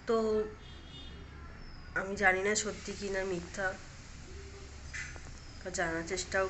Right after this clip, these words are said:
করি না। কারণ এখানে আমি একটাই কথাই বলবো যে মানুষ যায়, হাজার হাজার মানুষ যায়, সেখানে লাভ হয় বলেই, উপকার হয় বলেই, কাজ হয় বলেই এত মানুষ নিশ্চয়ই যায়, নাহলে তো কেউ যায় না।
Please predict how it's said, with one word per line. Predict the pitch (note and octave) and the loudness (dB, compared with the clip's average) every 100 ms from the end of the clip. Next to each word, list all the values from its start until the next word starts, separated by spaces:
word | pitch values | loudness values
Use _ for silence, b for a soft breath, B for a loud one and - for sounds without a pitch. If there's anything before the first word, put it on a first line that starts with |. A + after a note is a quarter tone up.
| F#3+ | 2
করি | F#3+ F#3+ | 0 2
না। | F#3+ C#4 - - - - - - - - - - B B B - | 2 0 -4 -8 -8 -10 -10 -10 -10 -12 -12 -10 B B B 4
কারণ | G3 G#3 | 8 8
এখানে | A3+ G#3 G#3+ | 6 2 4
আমি | G#3 G#3+ | 4 4
একটাই | F#3+ - G#3+ A3 | 2 2 2 4
কথাই | G#3 A3 A3+ | 2 4 0
বলবো | A3 G#3+ A3 | 0 0 -2
যে | G#3 G#3 | 0 2
মানুষ | F#3+ F3+ G3 F#3 - | 4 4 2 0 2
যায়, | F#3+ F3 F#3 | 8 8 8
হাজার | F3+ E3+ F3+ | 6 8 6
হাজার | F#3 F#3 F#3 | 4 2 2
মানুষ | F3+ D3+ F3+ F#3 F3 | 2 2 0 -2 2
যায়, | D#3+ E3+ - B B B - | 2 2 -6 B B B -6
সেখানে | - G3 G#3+ G#3+ G#3 | -4 -2 0 2 4
লাভ | F#3 F3+ F3+ F3 | 6 6 4 2
হয় | F3 F#3+ G3 | 4 4 2
বলেই, | G#3 A3 A3 - | 6 6 6 0
উপকার | - F#3+ G#3+ G#3+ | -4 0 8 8
হয় | F3 F3 E3+ F3+ | 6 4 4 4
বলেই, | F#3 G3 G#3 G3+ | 0 -2 -2 0
কাজ | - E3+ F3+ F3 - | 4 4 4 0 -4
হয় | F3 F3+ F#3 F#3 | -2 0 0 -6
বলেই | - G#3 G#3 - | -6 -6 -6 -4
এত | - - | -2 -2
মানুষ | G3 G3 G3+ G3 | -2 -2 -2 -4
নিশ্চয়ই | F#3 - - F#3+ F3 | -6 -6 -6 -4 -2
যায়, | A#2+ D#3+ - - - - - - - - - - - - - | -2 -2 -6 -10 -12 -12 -12 -10 -10 -10 -10 -10 -10 -10 -8
নাহলে | F#3 F#3 F3+ | -4 -2 -2
তো | G3 | -2
কেউ | G3+ G3+ | -4 0
যায় | F#3 F3 | 2 4
না। | A#3 | 4